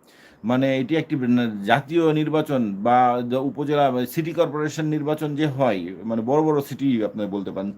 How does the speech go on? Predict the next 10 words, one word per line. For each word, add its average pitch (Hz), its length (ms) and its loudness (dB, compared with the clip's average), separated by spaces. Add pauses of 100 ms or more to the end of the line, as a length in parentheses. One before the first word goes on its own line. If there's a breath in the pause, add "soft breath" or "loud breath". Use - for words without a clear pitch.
তা 147 280 -2 (340)
সেটিও 190 640 0
ছাড়িয়ে 123 340 -2
গিয়েছে। 98 360 -8 (380 loud breath)
এই 170 160 4
পরিমাণ 180 640 2
এখানে, 143 460 0 (500 soft breath)
মানে, 120 140 0
ক্যামেরা, 147 600 4
সাংবাদিক, 127 540 -2